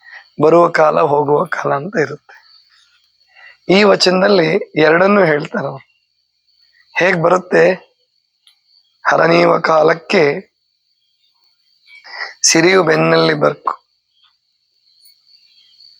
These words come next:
ಅಂದ್ರೆ ಪರಮಾತ್ಮ ಕೊಡುವಾಗ ಬೆನ್ನಲ್ಲಿ,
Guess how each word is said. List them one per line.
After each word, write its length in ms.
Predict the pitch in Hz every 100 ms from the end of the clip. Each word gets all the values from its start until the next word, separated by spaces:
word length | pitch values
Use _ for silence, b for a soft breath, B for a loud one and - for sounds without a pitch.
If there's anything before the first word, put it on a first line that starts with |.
| _ _ _ _ _ _ _ _ _ _ _ -
ಅಂದ್ರೆ 220 | 151 151 151
ಪರಮಾತ್ಮ 420 | 156 165 170 269 165
ಕೊಡುವಾಗ 460 | - 160 160 170 180 151 175 _ _ _ _ _ _ _ _ _ _ B B _
ಬೆನ್ನಲ್ಲಿ, 520 | 131 139 147 156 160